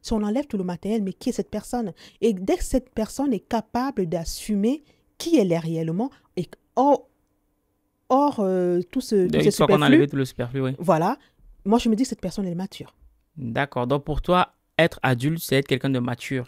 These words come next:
Speaker 1: Oui.
Speaker 2: Et en fait, quelqu'un de mature, c'est quelqu'un de responsable, qui est capable de se définir, de dire à quoi il aspire.
Speaker 1: Oui.
Speaker 2: Mais si avant, donc, pour toi, le couple est réservé aux adultes, aux personnes responsables.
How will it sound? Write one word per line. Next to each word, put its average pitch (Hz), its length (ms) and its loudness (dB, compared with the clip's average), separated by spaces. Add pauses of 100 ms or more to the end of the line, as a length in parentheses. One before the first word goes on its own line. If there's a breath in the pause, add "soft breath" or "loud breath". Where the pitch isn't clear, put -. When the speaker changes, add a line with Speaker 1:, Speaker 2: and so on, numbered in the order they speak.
Speaker 1:
Oui. 143 120 -8
Speaker 2:
Et - 40 2
en 127 40 0
fait, 156 140 -2
quelqu'un 143 240 -4
de 143 60 0
mature, 120 320 -4
c'est 139 100 -8
quelqu'un 127 240 -4
de 127 80 -2
responsable, 135 840 -4
qui - 80 -10
est 123 40 -8
capable 127 260 -4
de 117 60 -6
se 123 100 -6
définir, 120 500 -4
de 117 40 -4
dire 123 160 -2
à 120 40 -2
quoi 120 160 -4
il 117 80 -2
aspire. 113 380 -6 (140)
Speaker 1:
Oui. 143 180 -12 (320)
Speaker 2:
Mais 131 160 2
si 165 260 -4
avant, 160 380 2
donc, 131 280 2
pour 123 140 -6
toi, 156 260 4 (540 soft breath)
le 127 100 0
couple 165 480 -2
est 135 100 0
réservé 123 640 -4 (300)
aux 107 220 -4
adultes, 123 360 2
aux 123 80 2
personnes 123 360 -2
responsables. 117 640 -4